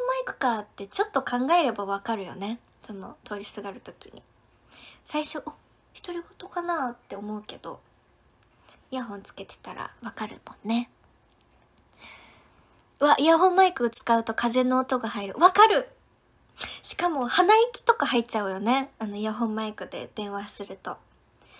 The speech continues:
ふんそふんそ言ってたら恥ずかしい。<laughs> あー、ね、ブラチさん。風の音。確かに、確かに。コエポンさん、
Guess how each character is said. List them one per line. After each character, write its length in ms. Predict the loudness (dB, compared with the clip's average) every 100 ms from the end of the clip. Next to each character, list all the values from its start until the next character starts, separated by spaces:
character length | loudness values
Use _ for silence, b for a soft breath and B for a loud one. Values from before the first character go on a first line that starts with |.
| b b b b _
ふ 160 | -2 0
ん 80 |
そ 140 | 4 4
ふ 120 | 4 4
ん 60 |
そ 160 | 4 2
言 160 | 2
っ 20 | 0
て 180 | -2
た 140 | 0 -2
ら 80 | 0
恥 200 | -2 0
ず 40 |
か 200 | 4 4
し 200 | 2 -4
い。 180 | -6 -10
<laughs> 40 | _ -20 _ -20 -16 -16 -16 -20 -20 -20 _ -20 _ -20 _ -20 _ _ _ _ _ _ _ B B B B B _ _ _ _ _ _ _ _ _ _ _ _ _ _ _ 6
あ 340 | 8 6 0
ー、 40 | 2
ね、 100 | 2
ブ 140 | 2
ラ 160 | 0 0
チ 100 | 0
さ 200 | 0 0
ん。 100 | -4 _ _ _ -14
風 260 | -4 0
の 160 | 2 2
音。 340 | 0 -6 -8 _ _ _ _
確 260 | -12 -10 -8
か 100 | -8
に、 140 | -10 -8
確 280 | -4 -4
か 120 | -4 -8
に。 180 | -12 -18 _ _ _ _ _ _ _ _ b b b b b b b _ _ _ _ _ _ _ _ _ _
コ 100 | -2
エ 60 | 0
ポ 140 | 0
ン 100 | 0
さ 140 | 0
ん、 120 | -6